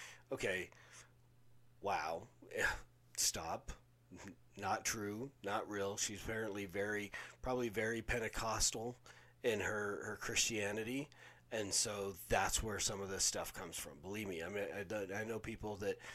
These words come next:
there's a demon under every stone. When that creeps into your medical practice,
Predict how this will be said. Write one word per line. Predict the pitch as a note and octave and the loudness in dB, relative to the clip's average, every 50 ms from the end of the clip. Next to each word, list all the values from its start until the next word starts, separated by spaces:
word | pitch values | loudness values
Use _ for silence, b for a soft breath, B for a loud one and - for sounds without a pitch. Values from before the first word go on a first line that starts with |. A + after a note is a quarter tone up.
| B B B - | B B B -2
there's | G#2 G#2+ G2+ G#2 | 0 2 2 0
a | G#2+ | 0
demon | F#2 - A#2+ B2+ C3 C3 C3 B2 A#2+ | 2 4 6 6 8 6 6 6 4
under | A#2 A2+ A2 A2 G#2+ | 2 2 2 2 2
every | G#2 G2+ G2+ G2+ G2 | 2 2 0 2 4
stone. | - - - G#2+ F2+ E2+ D2+ D#2 - - B B B B B B - | 4 4 4 4 0 -2 -4 -8 -12 -16 B B B B B B -4
When | - G#2+ A2+ A#2 A2+ | -2 0 2 4 4
that | G#2+ A2 A2+ - | 4 2 2 2
creeps | - - D3+ C#3+ - - D3 | 0 2 2 2 4 6 6
into | D3 C3+ - - B2+ | 6 6 6 4 4
your | A2+ G2+ G2 | 2 0 0
medical | G2 G2+ A2 C3+ D#3 - - F#3 | -2 0 2 2 2 0 0 -6
practice, | - - F3 F3+ F#3 F3+ - G3 G3 F#3+ - - - - | -2 -2 0 0 0 2 8 8 8 8 8 6 4 2